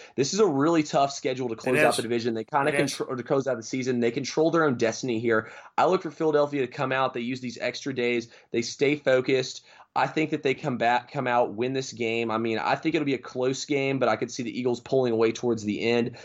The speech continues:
Speaker 1: The fact that Alex Smith is out, I think, really, really, really plays a big factor. If Alex Smith was playing, I'd say give me the points all day. But
Speaker 2: Yeah.
Speaker 1: no Alex Smith. P Ryan probably won't play. Chris Thompson won't. I think that Eagles D-line shuts down Adrian Peterson. He's even questionable, too. Lots of injuries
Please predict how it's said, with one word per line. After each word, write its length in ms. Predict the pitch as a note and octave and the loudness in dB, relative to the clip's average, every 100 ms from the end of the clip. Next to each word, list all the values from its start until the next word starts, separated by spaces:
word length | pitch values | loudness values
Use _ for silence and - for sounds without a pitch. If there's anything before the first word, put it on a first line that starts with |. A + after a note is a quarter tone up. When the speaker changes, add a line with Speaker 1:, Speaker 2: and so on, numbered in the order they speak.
| - - | -14 -8
Speaker 1:
The 80 | A2+ | -2
fact 300 | B2+ A#2+ B2 | 0 0 0
that 80 | |
Alex 320 | F2+ A#2+ A#2 - | 0 2 0 -4
Smith 340 | B2 B2 A#2 - | -6 -6 -6 -4
is 200 | A#2+ A2+ | -4 -2
out, 240 | A2 A2 A2+ | 0 2 2
I 80 | |
think, 220 | G#2+ A#2 G#2 | 0 -4 -6
really, 640 | G#2 G#2+ A#2+ A#2+ A2+ G#2+ | -6 2 4 6 6 4
really, 400 | G#2 A2 A2 G#2 | 2 2 2 2
really 400 | G2 G#2+ G#2+ G#2 | 0 2 2 2
plays 240 | G2+ A#2 G#2 | 2 0 0
a 20 | |
big 200 | G2+ G#2 | -2 0
factor. 220 | G#2+ G#2 | 0 0
If 40 | |
Alex 240 | B2 D3+ - | 0 0 -2
Smith 140 | C3 | -10
was 100 | G#2 | -12
playing, 320 | - A2+ G2 | -8 -6 -4
I'd 140 | G2+ G#2 | -6 -6
say 80 | F2+ | -8
give 160 | G#2 | -6
me 80 | G2+ | -6
the 60 | E2 | -8
points 360 | - A2 G2 | -6 -6 -2
all 220 | G2 F#2 | -2 0
day. 240 | E2+ G2+ F#2 | 2 2 2
But 300 | F#2 G#2 F#2+ | 2 2 0
Speaker 2:
Yeah. 160 | A#2 A2 - A2+ | -6 -10 -10 0
Speaker 1:
no 220 | C#3 C#3 | 4 4
Alex 280 | C3+ C#3 - | 4 2 -2
Smith. 360 | C3 B2+ B2 - _ _ _ | -2 -2 -2 -6 _ _ _
P 240 | - D3 | -6 0
Ryan 260 | D3 C#3+ C3+ | 2 2 2
probably 280 | C#3+ C3+ C3 | 2 2 0
won't 200 | B2+ A#2+ | -2 -2
play. 200 | C3+ B2 | -2 -2
Chris 260 | - C#3 | -2 -4
Thompson 480 | - B2+ B2 - B2 | 0 0 0 -2 -2
won't. 260 | B2 B2 A#2+ | 2 2 2
I 80 | A#2 | 0
think 200 | C3+ - | 0 0
that 100 | D3 | 0
Eagles 320 | B2 B2+ G#2+ | 0 -2 -2
D-line 420 | A#2+ A#2 A#2 A2 | 0 2 2 0
shuts 400 | G#2+ C#3 B2 - | -2 -2 -2 0
down 240 | B2+ A#2 | 0 0
Adrian 420 | A#2 A#2+ A2 A2 G#2 | 0 -2 -2 -4 -4
Peterson. 520 | - B2 A#2+ A#2+ A#2 | -2 2 2 2 0
He's 240 | A#2+ B2+ | 0 2
even 180 | B2 A2 | 2 2
questionable, 500 | - A2+ - A2+ G#2 | 2 0 0 -2 -2
too. 280 | - B2 A#2 | 0 4 4
Lots 340 | G#2+ A#2+ B2 | 4 2 2
of 100 | - - | -4 -4
injuries 560 | A#2 A2 A#2 G#2+ G2+ | -4 0 0 0 -2